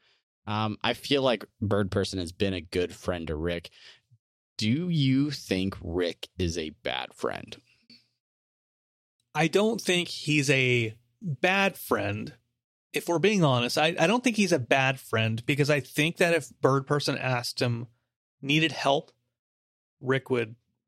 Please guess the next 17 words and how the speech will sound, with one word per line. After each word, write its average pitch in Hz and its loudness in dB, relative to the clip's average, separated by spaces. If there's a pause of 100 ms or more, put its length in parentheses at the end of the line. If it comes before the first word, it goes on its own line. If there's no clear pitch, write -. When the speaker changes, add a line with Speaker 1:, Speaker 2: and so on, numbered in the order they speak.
(280)
Speaker 2:
Rick 151 2
would 139 2
put 139 2
himself 117 -2
out 117 -2
there 110 -4
for 117 -4
him. - -14 (760)
Rick 143 -2
sa-, 156 0 (340)
Rick 135 0
sacrificed 143 0
his 123 0 (600)
convenience 139 0
of 123 0 (120)
emotional 123 2
stability 110 0